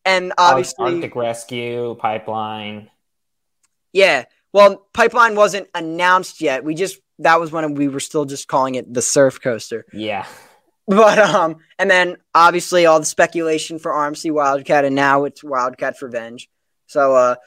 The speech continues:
Speaker 1: through all the tech issues and all the hassle that we've gone through to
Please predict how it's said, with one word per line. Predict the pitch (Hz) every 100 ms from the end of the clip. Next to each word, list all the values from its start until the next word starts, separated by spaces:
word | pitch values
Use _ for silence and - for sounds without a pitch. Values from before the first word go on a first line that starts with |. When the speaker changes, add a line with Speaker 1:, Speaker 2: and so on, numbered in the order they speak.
| _ _
Speaker 1:
through | 190 247 277 285
all | 285 294 302
the | 285 226
tech | 254 240 240
issues | 233 - 233 233 196
and | 208 196
all | 196 214 220 226
the | 208 214 208
hassle | 202 190 190 196
that | 180 170
we've | 170 170 165 143 -
gone | - 160 160
through | 156 160 151
to | 143 123